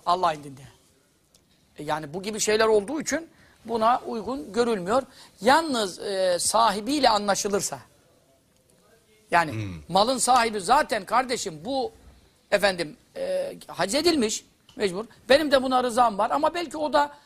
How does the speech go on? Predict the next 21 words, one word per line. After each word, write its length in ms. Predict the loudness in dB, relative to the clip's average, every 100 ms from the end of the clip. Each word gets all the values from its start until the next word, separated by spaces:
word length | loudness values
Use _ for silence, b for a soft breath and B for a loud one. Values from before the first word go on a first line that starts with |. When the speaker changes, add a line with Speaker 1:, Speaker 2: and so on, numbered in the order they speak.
| B
Speaker 1:
diyebilir 440 | 0 2 2 -4 -6
ki 160 | -2
bana 240 | 2 4 4
da 120 | 4
beş 200 | 2 4
on 160 | 2 0 -16 _ _ _ _
hariçten 680 | 0 4 4 2 2 2 2
şöyle 360 | 0 0 0
bir 40 | 0
şey, 160 | 0
e, 80 | 0 -4 _ _ _ _
ver. 480 | -10 0 2 2 -2 -10
Çünkü 260 | -8 -6 -2
burada 200 | 0 0
ben 120 | 2
mağdur 360 | 2 2 2
oldum. 380 | 2 2 -2 -8 -10
Burada 320 | -8 -4 -2
benim 200 | -2 -4
malım 360 | -2 -2 -2 4
değerli. 480 | 4 4 0 -4